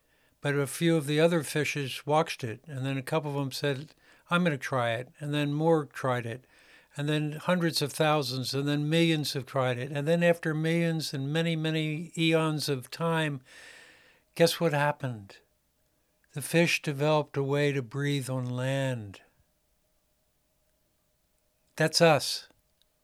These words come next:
It's not about your life or my life. It's about in service to the consciousness, to spread consciousness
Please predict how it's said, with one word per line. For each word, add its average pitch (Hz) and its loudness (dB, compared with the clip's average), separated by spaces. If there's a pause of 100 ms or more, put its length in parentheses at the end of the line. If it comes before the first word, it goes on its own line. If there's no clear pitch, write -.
(540)
It's - 0
not 170 6
about 151 2
your 147 0
life 143 0
or 139 -4
my 139 -2
life. 131 -4
It's 143 -6
about 139 0
in 135 -2
service 151 0
to 143 -6
the 131 -4
consciousness, 143 -4
to 131 -6
spread 147 0
consciousness 131 -6